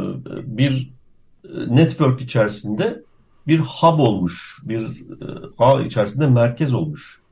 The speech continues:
diye bir laf etmiştim. Bir cümlelik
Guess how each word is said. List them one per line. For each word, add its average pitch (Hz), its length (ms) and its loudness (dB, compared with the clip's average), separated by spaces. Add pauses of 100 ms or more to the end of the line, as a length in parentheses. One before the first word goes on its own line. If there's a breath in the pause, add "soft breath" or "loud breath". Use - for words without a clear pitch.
(440)
diye 98 340 0
bir 117 280 -4
laf 120 200 4
etmiştim. 82 500 -6
Bir 107 100 -4
cümlelik 90 520 -4